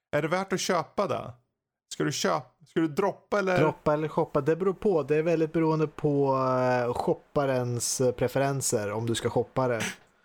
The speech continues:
Speaker 2: Eller dropparens preferenser, om du
Speaker 1: Aha.
Speaker 2: ska droppa det.
Speaker 1: Vad är preferensen då?
Speaker 2: Du ska tycka
Speaker 1: Vad, vad för
Speaker 2: om
Speaker 1: preferens ska man ha för
Speaker 2: Civilization.
Speaker 1: att
Speaker 2: Du ska tycka om X com.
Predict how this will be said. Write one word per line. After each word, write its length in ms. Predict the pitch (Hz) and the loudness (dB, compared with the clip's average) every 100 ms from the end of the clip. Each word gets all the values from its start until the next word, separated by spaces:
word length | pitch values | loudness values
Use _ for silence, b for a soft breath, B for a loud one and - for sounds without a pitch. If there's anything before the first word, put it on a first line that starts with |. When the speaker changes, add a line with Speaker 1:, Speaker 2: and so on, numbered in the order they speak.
| _ - | _ -2
Speaker 2:
Eller 220 | 123 123 | 0 2
dropparens 520 | 120 120 - 147 139 | 2 0 0 0 0
preferenser, 500 | 131 120 113 110 117 | 0 0 0 0 0
om 60 | 123 | 2
du 60 | 165 | 2
Speaker 1:
Aha. 100 | 196 | 2
Speaker 2:
ska 60 | |
droppa 300 | 110 101 - | 0 -2 -4
det. 80 | 67 - _ _ _ | -6 -8 _ _ _
Speaker 1:
Vad 200 | 151 151 | 0 0
är 40 | 143 | 0
preferensen 760 | 147 139 143 165 190 123 101 | -4 -2 0 0 -2 -2 -2
då? 60 | 98 - _ | -4 -10 _
Speaker 2:
Du 120 | 147 | -2
ska 140 | 139 151 | 0 0
tycka 220 | 160 143 | 0 2
Speaker 1:
Vad, 80 | 165 | 2
vad 80 | 156 156 | 4 2
för 60 | 151 | 2
Speaker 2:
om 80 | 147 | 2
Speaker 1:
preferens 400 | 147 - 151 135 | 0 2 0 2
ska 200 | 131 127 | 2 2
man 80 | |
ha 100 | 120 | 2
för 60 | 107 | 2
Speaker 2:
Civilization. 360 | 143 123 101 95 | 0 0 -2 -4
Speaker 1:
att 60 | 107 - | -6 -4
Speaker 2:
Du 180 | 139 139 | -2 0
ska 140 | 139 | 0
tycka 240 | 147 139 | 0 2
om 140 | 131 127 | 0 0
X 260 | 123 - - | -2 -4 -4
com. 340 | 117 110 104 | -2 -2 -6